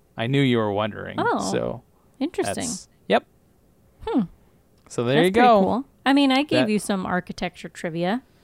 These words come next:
Speaker 2: Mine was pretty
Speaker 1: True.
Speaker 2: cool, though.
Speaker 1: Yeah. So there you have it. That's the Lost episode
Speaker 2: Wow,
Speaker 1: for
Speaker 2: what
Speaker 1: this week.
Speaker 2: trivia.
Speaker 1: <laughs> What trivia. What an episode.
Speaker 2: What an episode.
Speaker 1: Woo, man.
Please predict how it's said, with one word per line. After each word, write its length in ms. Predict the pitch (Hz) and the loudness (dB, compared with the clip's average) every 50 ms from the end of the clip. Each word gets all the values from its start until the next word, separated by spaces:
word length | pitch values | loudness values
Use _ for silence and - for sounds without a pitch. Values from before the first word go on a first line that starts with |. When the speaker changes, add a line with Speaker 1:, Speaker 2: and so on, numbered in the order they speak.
| _ _ - _ _ _ _ - - - - - _ | _ _ -20 _ _ _ _ -20 -20 -20 -20 -14 _
Speaker 2:
Mine 220 | - 220 208 208 180 | -2 -2 0 0 -2
was 120 | 175 - | -4 -6
pretty 200 | - - - 247 | -4 0 2 2
Speaker 1:
True. 100 | 330 247 | 2 2
Speaker 2:
cool, 140 | - - - - | 0 -4 -6 -8
though. 160 | - - 196 - - - _ _ _ _ _ _ _ | -8 -10 -10 -12 -16 -20 _ _ _ _ _ _ _
Speaker 1:
Yeah. 300 | 127 117 107 98 92 90 - - _ _ _ - - - - - - | -6 -6 -4 -6 -6 -10 -12 -18 _ _ _ -20 -20 -20 -20 -14 -4
So 140 | - 151 | -2 0
there 240 | 156 156 180 202 202 | 2 4 4 4 6
you 100 | 190 170 | 4 4
have 300 | 175 170 156 147 147 139 | 4 4 4 4 4 4
it. 220 | 143 139 - - - | 2 2 0 0 0
That's 340 | 160 156 175 180 170 - | 2 2 2 0 -2 -2
the 120 | - 180 160 | 0 2 2
Lost 500 | 147 147 147 151 151 143 143 - - 147 | 4 4 4 4 2 2 0 -2 0 -2
episode 800 | 143 131 - 135 - - - 135 123 123 123 120 117 117 - 185 | -2 -2 -2 -4 -4 -2 0 0 2 2 2 2 0 0 0 2
Speaker 2:
Wow, 380 | 208 208 196 185 170 160 156 | 2 2 2 2 -2 -4 -4
Speaker 1:
for 180 | 160 160 151 143 | 0 2 4 6
Speaker 2:
what 100 | 139 139 | 6 6
Speaker 1:
this 180 | 143 131 - 139 | 4 4 2 2
week. 100 | 135 131 | 2 4
Speaker 2:
trivia. 600 | 262 254 - 220 220 196 185 175 170 170 170 180 - | 6 6 4 4 2 0 -2 -2 -4 -6 -6 -6 -2
Speaker 1:
<laughs> 60 | 139 | 2
What 320 | - 277 254 226 240 233 - | 4 6 8 8 6 6 4
trivia. 400 | - 240 233 208 190 196 202 196 | 4 6 6 6 8 6 6 8
What 280 | 190 202 214 233 226 | 8 8 8 8 8
an 120 | 220 202 196 | 6 6 6
episode. 260 | 185 175 170 196 170 | 6 4 6 6 6
Speaker 2:
What 160 | 247 262 - | 6 8 8
an 260 | 165 156 156 156 156 156 | 8 8 8 8 8 6
episode. 680 | 160 214 185 - - 233 214 208 208 208 208 202 208 196 | 4 2 0 0 0 0 0 0 0 0 -2 -2 -2 2
Speaker 1:
Woo, 880 | 196 330 415 480 494 508 523 508 494 453 415 370 339 311 277 240 202 | 6 8 10 10 12 12 10 10 10 10 10 8 8 6 6 4 2
man. 800 | 131 139 147 160 190 233 240 220 190 143 98 87 85 85 - | 0 0 2 2 2 2 2 0 0 0 -2 -2 -4 -6 -8